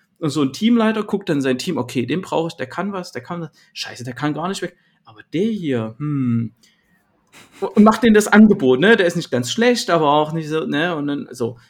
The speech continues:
Also man muss diese Angebote irgendwie machen, um die muss man sich bewerben. Und also da ist auch ein großer Teil, wo die Unternehmen mehr, mehr sich bewegen müssen und was mit den Menschen machen müssen. Das ist nicht nur der technische Teil.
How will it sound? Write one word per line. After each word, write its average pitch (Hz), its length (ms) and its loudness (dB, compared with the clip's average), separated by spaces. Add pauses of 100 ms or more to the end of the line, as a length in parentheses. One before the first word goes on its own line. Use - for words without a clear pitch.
(140)
Also 147 200 -4
man 156 280 -4
muss 208 160 -6
diese 170 220 -6
Angebote 170 440 -4
irgendwie 127 220 -4
machen, 190 380 -6
um 151 100 -12
die 139 100 -12
muss 139 160 -14
man 139 80 -6
sich 120 120 -10
bewerben. 175 500 -6
Und 135 220 -10
also 139 160 -12 (360)
da - 80 -8
ist - 220 -10
auch - 160 -14
ein 143 240 -8 (880)
großer - 440 -2
Teil, 185 800 -2
wo 151 280 -4
die 156 120 -8
Unternehmen 170 640 -2
mehr, 123 460 0
mehr 123 400 -8
sich 117 420 -10 (460)
bewegen 135 480 0
müssen 127 260 -2
und 117 160 -2
was 131 160 -4
mit 143 120 -6
den 127 120 -2
Menschen 147 360 -2
machen 110 220 -8
müssen. - 200 -14
Das 117 100 -12
ist 139 60 -12
nicht 175 180 -6
nur 143 140 -6
der 120 160 -8
technische 127 400 -10
Teil. 196 320 -12